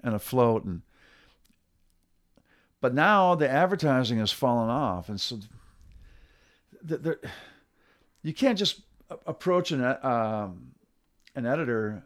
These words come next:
and say, "I'd like to write for the newspaper and I'd like to show you what I have." But,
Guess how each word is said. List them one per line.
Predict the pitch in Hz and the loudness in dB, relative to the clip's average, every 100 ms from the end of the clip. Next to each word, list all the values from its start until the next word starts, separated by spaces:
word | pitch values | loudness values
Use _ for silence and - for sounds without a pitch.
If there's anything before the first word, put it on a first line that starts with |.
| - | -12
and | 110 | -8
say, | - 123 110 101 - | -4 -2 -2 -4 -4
"I'd | 117 | -2
like | 123 139 | 0 0
to | 123 | -2
write | 107 117 120 | 2 0 0
for | 110 | -6
the | 101 | -4
newspaper | 113 120 107 101 104 101 | -2 -4 -4 -6 -6 -8
and | 101 90 _ _ _ - - - | -10 -14 _ _ _ -20 -14 -4
I'd | 117 | 0
like | 135 | 2
to | - | 4
show | - 139 | 8 10
you | 131 | 10
what | 123 117 | 8 6
I | 107 | 4
have." | 120 120 117 113 120 113 - _ _ _ _ _ _ _ _ _ _ _ _ _ _ _ _ _ _ _ _ _ _ _ _ _ _ _ _ _ _ _ | 4 4 4 2 0 -4 -16 _ _ _ _ _ _ _ _ _ _ _ _ _ _ _ _ _ _ _ _ _ _ _ _ _ _ _ _ _ _ _
But, | 185 160 - | 8 8 6